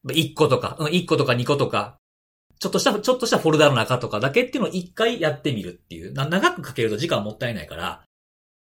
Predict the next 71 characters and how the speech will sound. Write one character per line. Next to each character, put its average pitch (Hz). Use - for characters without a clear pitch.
そ 175
れ 180
を 175
や 175
っ 175
て 175
か 190
ら 247
っ -
て -
い 113
う 101
風 101
な 95
も 92
の 80
が 78
大 85
事 76
な 73
ん -
で -
す -
よ 95
ね。 139
な 170
ん 156
で、 127
ま 117
あ、 107
今 123
ほ 147
ら、 104
あ 98
の、 92
暗 160
号 170
化 170
さ 196
れ 180
た 131
フ -
ァ 165
イ 151
ル 123
の 90
バ 90
ッ -
ク -
ア 135
ッ 135
プ 113
が 92
い 101
る 101
っ -
て 101
根 110
岸 95
さ 87
ん 87
言 123
っ -
て 120
く 120
れ 113
ま 117
し -
た 101
け 90
ど、 131